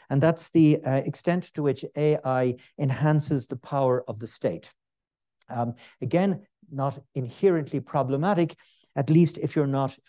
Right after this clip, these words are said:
in a state, uh, uh, that is, um, uh, that does not respect democracy. Uh, but again, I don't need to give examples. Uh, it's perfectly obvious how tech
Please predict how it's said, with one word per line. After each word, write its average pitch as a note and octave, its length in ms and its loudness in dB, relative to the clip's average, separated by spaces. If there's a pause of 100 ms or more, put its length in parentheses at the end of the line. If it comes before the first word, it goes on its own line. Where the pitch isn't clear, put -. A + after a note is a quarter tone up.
in C3 280 -2 (220)
a B2+ 140 -6
state, - 640 -4 (260)
uh, C3 40 -4
uh, A#2+ 500 -4
that A#2+ 220 -2
is, A2+ 260 -4
um, A2 280 -4 (400)
uh, A#2 120 -4
that B2+ 120 0
does B2 140 -2
not A#2+ 180 0
respect A#2+ 320 -4
democracy. G#2+ 580 -8 (580)
Uh, B2 80 -4
but B2+ 220 0
again, C#3 280 0
I B2+ 80 0
don't C3 180 0
need B2+ 180 0
to B2 100 -6
give A#2+ 160 4
examples. C#3+ 640 4 (300)
Uh, G#2+ 60 0
it's B2+ 280 2
perfectly C3+ 440 0
obvious A#2 460 -2 (200)
how A#2+ 160 -4
tech D3+ 400 -4